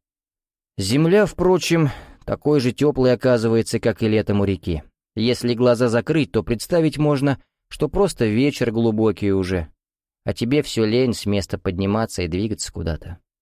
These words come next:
Бывало у Врана и такое, с последующими выволочками от старейшин, конечно.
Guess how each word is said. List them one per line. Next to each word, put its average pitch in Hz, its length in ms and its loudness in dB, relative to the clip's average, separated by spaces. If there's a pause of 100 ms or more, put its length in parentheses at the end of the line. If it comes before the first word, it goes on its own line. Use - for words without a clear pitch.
(400)
Бывало 135 380 4
у 139 100 4
Врана 135 300 4
и 131 80 2
такое, 123 720 0
с - 100 -18
последующими 131 880 2
выволочками 123 720 0
от 110 80 -2
старейшин, 87 580 -2
конечно. 80 560 -8